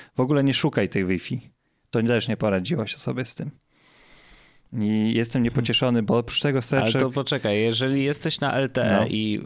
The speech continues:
Speaker 2: włączasz Surfsharka,
Speaker 1: Tak.
Speaker 2: to nie możesz się połączyć z niczym?
Speaker 1: Nie. Teraz jest, widzisz, wyłączone Wi-Fi. Jest włączone
Speaker 2: No.
Speaker 1: na sieć komórkowa, jest L T E zasięg. Nacisnę połącz i jest, jesteś offline, sprawdź swoje połączenie internetowe.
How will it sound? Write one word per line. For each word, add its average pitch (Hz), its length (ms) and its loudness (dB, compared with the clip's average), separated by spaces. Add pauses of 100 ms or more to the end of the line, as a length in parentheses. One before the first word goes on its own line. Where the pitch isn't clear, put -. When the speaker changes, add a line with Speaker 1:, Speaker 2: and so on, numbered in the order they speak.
(180)
Speaker 2:
włączasz 123 520 -2
Surfsharka, 117 520 0
Speaker 1:
Tak. 113 120 -2
Speaker 2:
to 113 80 -2
nie 117 140 0
możesz 113 260 0
się 120 120 -4
połączyć 113 420 -2
z 107 80 -2
niczym? 101 260 0
Speaker 1:
Nie. - 60 -4 (2000)
Teraz 113 280 -2
jest, 98 140 -2
widzisz, 101 280 -4
wyłączone 120 600 0
Wi-Fi. 131 440 -2 (1500)
Jest 104 280 0
włączone 110 380 2
Speaker 2:
No. 107 40 2
Speaker 1:
na 101 100 0
sieć - 260 -6
komórkowa, 117 600 0
jest 107 180 -2
L 104 160 0
T 113 180 0
E 113 60 2
zasięg. 113 480 -2 (320)
Nacisnę 110 320 -2
połącz 127 580 0
i - 140 -4
jest, 110 380 -2 (140)
jesteś 120 300 -4
offline, 120 480 0 (180)
sprawdź - 300 -2
swoje 104 220 -2
połączenie 98 440 0
internetowe. 101 600 -2